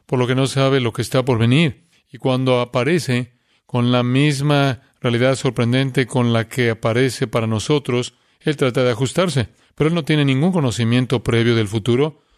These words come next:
porque no hay futuro que conocer hasta que sucede. Dios no tiene más control sobre el futuro que nosotros, dicen ellos. Esta es una teoría muy popular sobre Dios enseñada en seminarios.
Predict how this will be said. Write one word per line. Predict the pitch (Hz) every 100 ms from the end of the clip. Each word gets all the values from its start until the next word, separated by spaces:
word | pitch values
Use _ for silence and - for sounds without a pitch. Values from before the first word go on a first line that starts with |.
| _ _
porque | 131 139
no | 156
hay |
futuro | 127 127 135 139 127
que | 135
conocer | 135 123 113 127 113
hasta | 113 - 113
que | 117
sucede. | 104 104 - 107 110 135 165 _ _ _ _ _ _ _ _ _ _
Dios | 127
no | 123
tiene | 117 131
más | 120 120
control | 127 113 120
sobre | 113 117 110
el |
futuro | 104 104 131 123
que | - 113
nosotros, | 107 - 127 131 113 110 - - 117
dicen | 107 98 104
ellos. | 107 113 127 135 - _ _ _ _ _ _
Esta | 127 107 123
es |
una | 123 123
teoría | 117 127 117 120 139 135 123 104
muy | 101 113 117
popular | 110 117 101 117 110 117 117 113 - _ _ _ _
sobre | - 127 113 113 104 - _
Dios | 117 113 120 113
enseñada | 127 107 110 113 117 117 95 _ _ _ _ -
en | 107
seminarios. | 104 117 107 107 113 143 127 113 113 -